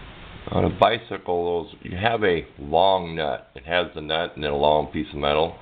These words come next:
I tapered it to fit this 'cause this is a tapered chuck. Also,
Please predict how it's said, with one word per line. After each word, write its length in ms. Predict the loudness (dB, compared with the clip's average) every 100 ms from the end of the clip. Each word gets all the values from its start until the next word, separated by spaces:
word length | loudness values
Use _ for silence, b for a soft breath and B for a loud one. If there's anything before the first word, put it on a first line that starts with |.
| 0
I 140 | 0
tapered 480 | 0 -2 -2 -2 -4
it 120 | -6
to 80 | -8
fit 260 | -6 -6 -6
this 160 | -12 -12
'cause 120 | -12
this 160 | -10 -10 -2
is 60 |
a 100 | -2 0
tapered 480 | 2 0 -2 -12
chuck. 420 | -4 0 0 -2 -14 _ B B B B B B -2
Also, 720 | 2 2 2 -2 0 0 -4